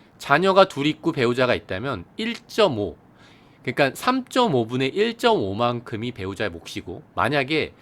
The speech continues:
자녀가 한 명뿐이라면 첫째와 배우자 이점오분의 일 점 오가 배우자 지분인 거죠. 이렇게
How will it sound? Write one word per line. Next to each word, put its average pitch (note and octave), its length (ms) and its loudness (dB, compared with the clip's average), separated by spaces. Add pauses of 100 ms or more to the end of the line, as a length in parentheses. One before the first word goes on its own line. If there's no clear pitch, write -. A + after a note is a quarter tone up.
(140)
자녀가 D#3+ 380 0
한 B3+ 180 0
명뿐이라면 C#3 640 -4 (840)
첫째와 G#3+ 580 0
배우자 F#2+ 400 -6 (540)
이점오분의 D3 1200 0
일 A3 280 -8
점 A3 280 0
오가 A2+ 380 -2 (480)
배우자 B2 480 0 (140)
지분인 B2+ 460 -4
거죠. D2+ 280 -14 (200)
이렇게 B2+ 560 0